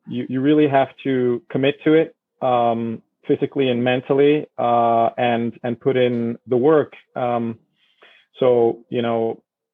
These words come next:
getting that into your daily routine, having a good training plan that you follow, that, uh, really helps you, um, with, um, with obviously with your goals. And, um,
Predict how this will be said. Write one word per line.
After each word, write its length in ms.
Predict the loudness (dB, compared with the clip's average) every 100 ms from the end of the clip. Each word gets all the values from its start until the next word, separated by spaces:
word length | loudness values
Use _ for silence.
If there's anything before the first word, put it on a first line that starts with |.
| _ -2
getting 260 | 0 2
that 180 | 4 2
into 220 | 0 -4
your 120 | -4 0
daily 280 | 0 2 0
routine, 440 | -4 -2 -2 0
having 280 | 0 -2 -4
a 60 |
good 240 | -2 -2 -2
training 540 | -2 0 0 -2 -6 -8
plan 400 | -2 0 0 0
that 160 | 0 -2
you 80 | -4 0
follow, 480 | 4 4 2 -2 -4
that, 240 | -4 -4 -4
uh, 120 | -2 -2
really 280 | 0 -2
helps 260 | 0 -2 -2 -2
you, 320 | -2 -2 -6 -6
um, 500 | -4 -2 -4 -6 -6
with, 260 | -4 -4 -4 _
um, 480 | -2 0 -2 -4 -8 -14 _ _ _ _ _ _ -8
with 160 | -2
obviously 380 | 0 0 -4 -4
with 160 | -4 -2
your 100 | 0
goals. 400 | 2 4 2 0 -10 _ _ _ _ _
And, 340 | -2 0 -2 -4 0
um, 520 | 2 2 0 -4